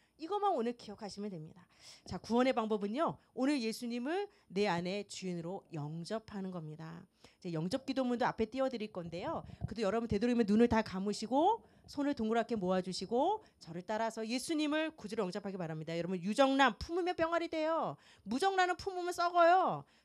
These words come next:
죽은 나무 물 주면 썩어요. 그러나 살아있는 나무는 물 주면 살아나게 돼 있습니다. 그래서 여러분 안에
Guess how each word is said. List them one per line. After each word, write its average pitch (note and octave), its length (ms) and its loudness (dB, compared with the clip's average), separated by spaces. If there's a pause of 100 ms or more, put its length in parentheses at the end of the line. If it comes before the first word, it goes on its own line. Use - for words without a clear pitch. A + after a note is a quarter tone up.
(120)
죽은 F4+ 340 -4
나무 F#4 220 6
물 A#3 180 2
주면 D4 200 -2
썩어요. D#4+ 600 2 (200)
그러나 F4+ 200 2
살아있는 G4 440 10
나무는 F4 340 4
물 A3+ 160 0
주면 D4+ 400 -2
살아나게 C4 560 -4
돼 G3+ 60 -2
있습니다. - 540 -12 (300)
그래서 - 200 -4
여러분 B3+ 440 6
안에 C#4 420 2